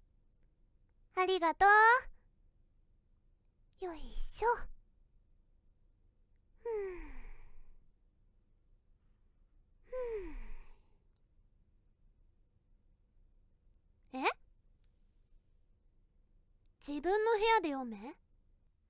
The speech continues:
別にいいじゃん。ここなら続きもすぐに読めるし、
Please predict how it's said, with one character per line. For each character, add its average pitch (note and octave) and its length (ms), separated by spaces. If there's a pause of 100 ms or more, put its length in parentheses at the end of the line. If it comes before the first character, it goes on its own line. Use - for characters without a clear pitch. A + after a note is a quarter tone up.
(760)
別 C4 100
に C4 40
い - 40
い - 40 (640)
じ A4+ 80
ゃ F4+ 560
ん。 - 60 (920)
こ F#4 160
こ A4+ 100 (380)
な - 40
ら G3+ 80 (580)
続 D4+ 240
き D#4 120
も D4+ 140
す F4 220
ぐ D#4 100
に A#3 160
読 A3 160
め G4 100
る A4 40 (120)
し、 D4 560